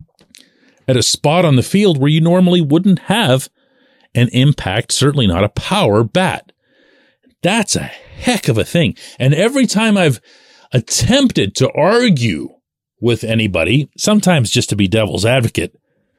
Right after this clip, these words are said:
within the Pirates about whether or not he should stay at shortstop, that's the thing that comes back. It's the Troy Tulowitzki factor, meaning when Tulowitzki first came up with the Rockies.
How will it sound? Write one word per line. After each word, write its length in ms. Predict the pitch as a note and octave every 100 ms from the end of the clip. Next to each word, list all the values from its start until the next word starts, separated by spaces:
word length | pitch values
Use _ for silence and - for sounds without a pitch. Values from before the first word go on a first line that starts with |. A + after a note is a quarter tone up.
| _ _ _ _ -
within 400 | B2+ C3+ F#3 G#3+
the 80 | E3+
Pirates 500 | - F3 F#3 A#2 -
about 260 | F2+ F#2
whether 300 | G2 A#2 A#2
or 60 | A2
not 220 | G#2+ A2
he 140 | A#2+ A2
should 280 | - D#2
stay 280 | - - A2+
at 120 | F#2+
shortstop, 580 | - E3 F#3+ - F2+ F2 _ _ _ _
that's 440 | F#2+ A#2+ C#3+ F#3 -
the 100 | D#3
thing 280 | - D3+ D3
that 120 | -
comes 260 | - C3
back. 380 | G#2 B2 A2+ -
It's 200 | G2 -
the 100 | -
Troy 300 | - - C3+
Tulowitzki 680 | A#2+ C3+ A#2+ A2 A2 - F#2
factor, 500 | - D#2+ - - - -
meaning 360 | G2 G#2 G#2
when 120 | F#2+ F2
Tulowitzki 560 | A#2 G#2 G2 - -
first 280 | - F#2+ -
came 180 | F#2 F2
up 160 | F#2
with 120 | E2 -
the 60 |
Rockies. 520 | E2 F2 F2+ C#2+ -